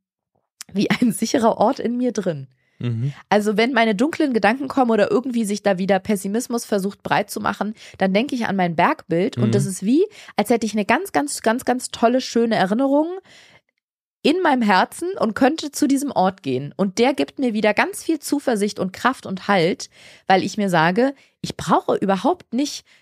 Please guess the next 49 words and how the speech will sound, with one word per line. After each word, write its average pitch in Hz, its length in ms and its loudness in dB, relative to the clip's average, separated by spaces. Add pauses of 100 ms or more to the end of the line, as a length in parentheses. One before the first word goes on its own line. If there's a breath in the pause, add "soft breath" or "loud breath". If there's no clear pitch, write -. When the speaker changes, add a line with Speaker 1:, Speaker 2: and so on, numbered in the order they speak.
(120 soft breath)
Speaker 1:
traurig 233 400 2
oder 214 140 2
enttäuscht 226 440 0
oder 190 120 2
irgendwas 214 340 0
gerade 156 260 0
sein. 170 260 -2
Klar 214 500 0
ist 196 120 -6
es 190 120 -6
manchmal 190 280 0
frustrierend, 233 540 -4
wenn 185 120 0
man 185 100 0
nicht 180 160 -6
so 165 80 -6
schnell 190 340 -2
vorankommt, 139 640 -4
wie 139 80 -8
man 135 240 -8
will. 135 160 -2 (260 loud breath)
Oder 185 220 2
wenn 175 120 0
andere 196 340 0
einen 165 160 0
überholen. 160 600 0 (720)
Aber - 260 -12
der, - 140 -8 (380)
das - 260 -2
Ziel 131 220 -6
ist 147 160 -2
da 226 60 6
oben. 98 540 0
Speaker 2:
Mhm. 117 60 -2
Speaker 1:
Und 139 100 0
da 151 60 6
ist - 220 -2
das 392 120 -4
Kreuz. 202 480 0
Und 190 200 0
ich - 120 -6
werde 139 220 2
weiterlaufen, 262 480 2
bis 214 140 -4
ich 226 80 -8
da 208 100 0
oben 185 160 -2
angekommen 139 480 -8
bin. 127 200 -12